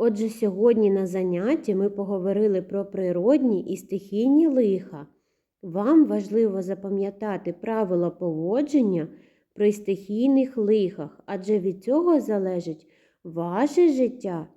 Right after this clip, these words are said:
і життя ваших близьких і рідних людей, щоб ви могли допомогти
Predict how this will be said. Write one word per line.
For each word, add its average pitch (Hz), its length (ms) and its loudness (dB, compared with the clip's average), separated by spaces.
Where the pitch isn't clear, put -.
і 208 120 -6
життя 208 720 -2
ваших 254 580 -4
близьких 202 920 -4
і 214 100 0
рідних 190 480 -2
людей, 262 720 0
щоб 208 340 -2
ви 240 140 2
могли 202 480 2
допомогти 214 960 -2